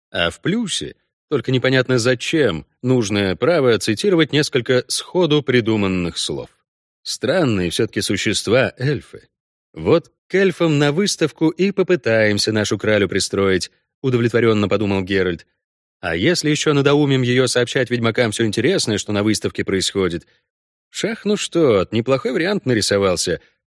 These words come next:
причем абсолютно случайно. Секундой позже Геральт вспомнил, что случайностей в этом мире почти не бывает. Пунцовый шар солнца неудержимо валился к горизонту,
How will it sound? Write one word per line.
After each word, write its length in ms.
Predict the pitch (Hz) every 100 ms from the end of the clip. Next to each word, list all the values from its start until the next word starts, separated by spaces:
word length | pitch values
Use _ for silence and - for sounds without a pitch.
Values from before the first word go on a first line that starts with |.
| -
причем 540 | 120 107 - 143 190
абсолютно 720 | 165 - 123 104 98 147 98 87
случайно. 720 | 101 92 - 78 71 65 - _ _ _ _
Секундой 540 | - - 110 120 101 90
позже 460 | 190 185 131 113
Геральт 400 | 98 180 180 170
вспомнил, 560 | - - 190 190 170 147
что 260 | - 135
случайностей 800 | 123 120 110 160 170 156 - 131
в 60 | 117
этом 200 | 127 110
мире 300 | 101 113 104
почти 400 | 101 98 - 123
не 100 | 110
бывает. 540 | 98 87 80 64 - _ _ _ -
Пунцовый 460 | 113 - 123 110
шар 280 | - 117 98
солнца 680 | - 165 165 127 - 95 80 _ _ -
неудержимо 580 | 127 123 123 117 196 175
валился 440 | 160 160 156 -
к 80 | 139
горизонту, 840 | 110 117 110 98 113 87 71 -